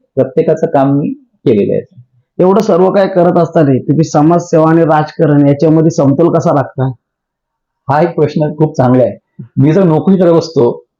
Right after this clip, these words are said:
Speaker 1: कुठेतरी तर मला मत समतोल राखता नसता आला. म्हणजे मी एखाद्या कंपनीत कामाला असतो,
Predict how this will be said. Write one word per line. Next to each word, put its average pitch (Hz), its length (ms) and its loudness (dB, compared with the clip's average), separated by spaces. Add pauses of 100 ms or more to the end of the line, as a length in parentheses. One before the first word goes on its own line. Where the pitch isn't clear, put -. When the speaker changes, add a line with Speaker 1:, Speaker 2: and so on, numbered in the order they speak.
(140)
Speaker 1:
कुठेतरी 123 520 0 (560)
तर 170 100 2
मला 175 220 0
मत 190 240 0
समतोल 151 460 0
राखता 135 340 -2
नसता - 280 -4
आला. 104 100 0
म्हणजे 127 180 2
मी 139 160 2
एखाद्या 139 260 0
कंपनीत 139 400 0
कामाला 135 360 0
असतो, 127 460 -4